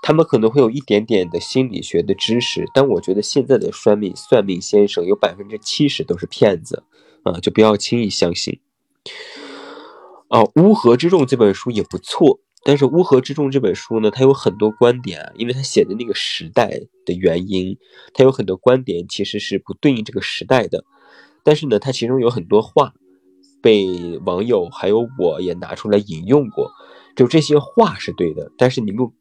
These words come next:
没有办法放回到那本书里去看他那个时代的这种语境，你们懂我这个意思吗？所以就是把它拿出来用是对的，啊，去看一看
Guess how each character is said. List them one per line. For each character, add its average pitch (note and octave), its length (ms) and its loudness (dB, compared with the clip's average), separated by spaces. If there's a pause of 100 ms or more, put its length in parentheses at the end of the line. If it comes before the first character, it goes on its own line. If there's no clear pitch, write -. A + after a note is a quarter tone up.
没 C3 120 4
有 D#3 100 2
办 A#2+ 200 4
法 F#2 160 -6
放 C#3+ 240 -2
回 G2+ 140 -4
到 G#2 120 -4
那 D3 180 -4
本 E2 200 -8
书 - 300 -6
里 A#2+ 120 -2
去 F#2+ 160 -8
看 A#2 300 -2
他 - 180 -2
那 D3 140 -4
个 F#2 120 -6
时 - 220 -8
代 F#2 240 0
的 D#2+ 260 -6 (220)
这 G2+ 120 -2
种 F2 180 -2
语 F2+ 240 -14
境， A#2+ 300 -2 (560)
你 G2+ 60 -2
们 F#2+ 140 4
懂 F2+ 120 4
我 F2+ 100 2
这 F2+ 100 -6
个 F2 60 0
意 E2 100 -6
思 - 180 -10
吗？ F2+ 100 -8 (520)
所 A2 80 4
以 G#2 80 4
就 G#2+ 100 -4
是 G#2+ 100 -10
把 F#2+ 120 -6
它 G#2 140 -4
拿 G#2 280 0
出 - 140 -2
来 G2 200 -2
用 G2+ 140 0 (100)
是 - 160 -14
对 F2 200 2
的， - 140 -10 (540)
啊， E2+ 260 -8
去 - 100 -8
看 G2 240 0
一 - 40 -12
看 - 240 -12